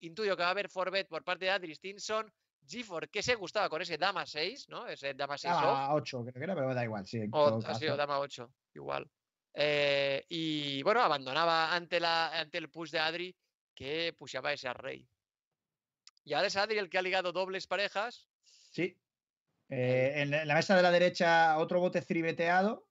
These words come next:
Speaker 2: Eh, no, zribeteado no, ha sido solo O R y Cole.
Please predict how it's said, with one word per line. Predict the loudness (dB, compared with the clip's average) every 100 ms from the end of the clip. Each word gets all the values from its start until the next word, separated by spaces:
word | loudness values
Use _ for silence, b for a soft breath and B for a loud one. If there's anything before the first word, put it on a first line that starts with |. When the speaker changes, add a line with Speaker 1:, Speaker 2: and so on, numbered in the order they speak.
| _
Speaker 2:
Eh, | -14 -10 -8 -8 -6 -4 -4 -6 2
no, | 4 4
zribeteado | 0 2 4 4
no, |
ha | 2
sido | 0 -2
solo | 0 0 0
O | 2
R | 2 2
y | 0
Cole. | 2 2